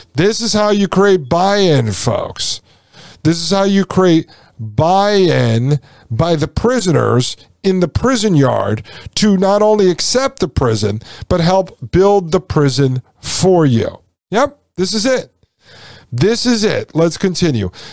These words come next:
The I T department's efforts have not gone unrecognized.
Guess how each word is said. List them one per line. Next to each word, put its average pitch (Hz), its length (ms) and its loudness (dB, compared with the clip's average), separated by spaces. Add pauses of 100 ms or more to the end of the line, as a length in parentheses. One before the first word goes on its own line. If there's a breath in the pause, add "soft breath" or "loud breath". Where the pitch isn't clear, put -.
The 165 180 2
I 226 320 -2
T 233 240 -2
department's 190 560 -2
efforts 180 440 0
have 151 200 0
not 170 360 0
gone 165 440 2
unrecognized. 143 1200 -2